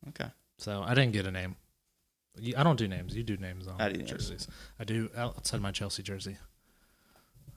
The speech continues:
Speaker 2: That I do get a name.
Speaker 1: You got Pulisic, right?
Speaker 2: Yep.
Speaker 1: I don't wanna talk about that.
Speaker 2: Okay.
Speaker 1: Um, <laughs> next kind of wave of signings, um,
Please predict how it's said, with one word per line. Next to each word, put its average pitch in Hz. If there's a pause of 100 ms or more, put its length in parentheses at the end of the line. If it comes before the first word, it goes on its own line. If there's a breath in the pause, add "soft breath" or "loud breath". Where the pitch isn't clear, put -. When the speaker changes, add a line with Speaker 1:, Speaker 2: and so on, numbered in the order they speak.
(360 soft breath)
Speaker 2:
That 82
I 82
do 82
get 92
a 92
name. 95 (400 loud breath)
Speaker 1:
You 110
got 101
Pulisic, 104
right? 98
Speaker 2:
Yep. 127 (220)
Speaker 1:
I -
don't -
wanna -
talk -
about -
that. - (320 loud breath)
Speaker 2:
Okay. - (260)
Speaker 1:
Um, 107 (320)
<laughs> -
next 151
kind 139
of 117
wave 117
of 110
signings, 113
um, 101